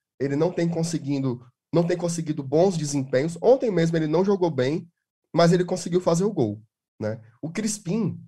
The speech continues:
ele talvez tenha sido um dos jogadores mais importantes do Fortaleza na temporada passada. Teve uma questão física,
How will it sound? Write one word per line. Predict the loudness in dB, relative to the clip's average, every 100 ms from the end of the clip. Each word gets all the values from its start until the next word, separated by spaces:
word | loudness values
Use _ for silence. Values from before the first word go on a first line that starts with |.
| _ _ -4
ele | -2
talvez | 2 4 4 2
tenha | 4 2
sido | 2 -4 -6 -6 -10 -18 _ -4
um | -2
dos | 2
jogadores | 4 4 2 -2 -2
mais | 2 4 2 0
importantes | -4 -6 -6 -2 -2 -2 -10 -14 _ _ _ -8
do | -4
Fortaleza | 0 0 0 -2 0
na | -2
temporada | -2 -2 0 0
passada. | -2 -4 0 0 0 -4 _ _ _ _ 0
Teve | 0 2
uma | 0
questão | -2 -2 -4
física, | -4 -6 -6 -4 -2 -2